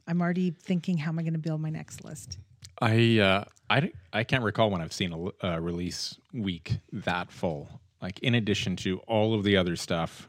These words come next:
Speaker 2: that, um, we had been sort of waiting in the queue for Cities of Sigmar, the, um, a lot of the stuff for the third Dawn Crusader book is out. Or Dawn Crus-, yeah, Dawn Crusade. So, uh, I gather you'll be wanting that box of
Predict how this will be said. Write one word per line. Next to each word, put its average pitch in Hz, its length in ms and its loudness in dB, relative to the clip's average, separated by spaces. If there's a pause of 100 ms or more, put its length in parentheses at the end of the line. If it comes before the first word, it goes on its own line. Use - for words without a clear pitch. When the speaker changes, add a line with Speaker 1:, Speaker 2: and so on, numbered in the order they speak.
(120)
Speaker 2:
that, 82 600 -6
um, 73 480 -8 (460)
we 101 140 2
had 92 180 -2
been 87 140 -2
sort 95 160 0
of 90 40 0
waiting 92 280 0
in 82 100 -2
the 80 60 -6
queue 90 200 -2
for 82 140 -6
Cities 85 320 -4
of 80 60 -10
Sigmar, 80 500 -6 (1120)
the, 92 600 2 (300)
um, 78 260 -8
a 80 60 -6
lot 90 200 -2
of 92 60 -6
the 90 60 -6
stuff - 280 -6
for - 80 -12
the 85 100 -6
third 90 320 -2
Dawn 87 220 -2
Crusader 104 400 -2
book 95 200 -4
is 92 120 -6
out. 92 240 -2 (1600)
Or 101 80 -6
Dawn 90 220 -8
Crus-, - 180 -14
yeah, 98 140 -2
Dawn 87 220 -4
Crusade. 98 480 0
So, 82 360 -2 (360)
uh, 95 320 -8
I 95 60 -10
gather 90 300 2
you'll 87 220 0
be 90 100 -2
wanting 85 300 -4
that 78 180 -4
box 82 360 -4
of - 320 -12